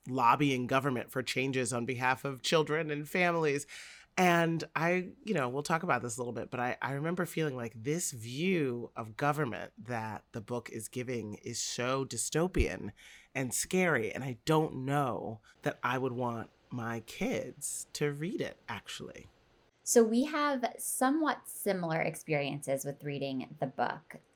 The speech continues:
Speaker 2: I was also too old for the books when they came out. I discovered them when I was in my early twenties. I was working in publishing,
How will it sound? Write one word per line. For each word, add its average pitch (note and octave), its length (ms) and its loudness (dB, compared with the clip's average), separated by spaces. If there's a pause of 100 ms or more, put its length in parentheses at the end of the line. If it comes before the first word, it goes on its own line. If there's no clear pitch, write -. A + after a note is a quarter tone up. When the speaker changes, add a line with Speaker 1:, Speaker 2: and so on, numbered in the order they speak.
(100)
Speaker 2:
I F#3+ 800 4
was E3+ 400 2
also D#3+ 280 0
too - 160 -8
old D3 240 -2
for - 100 -8
the D#3 80 -4
books D3 500 -4
when D#3 180 0
they D3 120 -4
came D3 300 -2
out. B2+ 440 -2
I D3 360 0
discovered D3+ 480 -4
them D3 140 -2
when D3 100 -2
I D3 100 -4
was D3+ 260 -4
in D3 240 -2
my C#3+ 380 -4
early A3+ 320 4
twenties. E3+ 420 -2
I D#3+ 60 -2
was D#3 140 -4
working D#3+ 400 -4
in D3+ 160 0
publishing, D3+ 800 -2